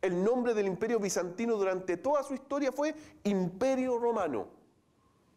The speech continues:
Y no es cualquier cosa ser el Imperio Romano. <laughs> Ahora, ustedes saben, esta es parte también de la cisterna basílica, ¿cierto? Las medusas que están ahí,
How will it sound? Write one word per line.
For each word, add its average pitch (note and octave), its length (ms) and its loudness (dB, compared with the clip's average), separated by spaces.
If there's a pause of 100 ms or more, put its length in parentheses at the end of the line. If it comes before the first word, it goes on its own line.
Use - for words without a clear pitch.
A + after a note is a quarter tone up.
(180)
Y C3 100 0
no E3 80 2
es F#3 60 -2
cualquier F#3+ 340 -2
cosa G3 240 -2
ser F#3 160 0
el F#3 100 2
Imperio F#3 280 -2
Romano. F#2 300 -4 (140)
<laughs> C#3 100 -2 (1500)
Ahora, D#3 380 0 (800)
ustedes A#2+ 240 0
saben, A2 180 -2
esta G#2+ 140 -4
es - 60 -10
parte A#2+ 300 -2
también G#2+ 320 -2
de A#2+ 60 2
la A2 60 -2
cisterna A2+ 400 -4
basílica, A2 400 -2
¿cierto? G#2+ 200 -4
Las G2+ 100 -4
medusas G#2+ 420 -2
que - 80 -12
están A2+ 200 -4
ahí, A#2 380 -2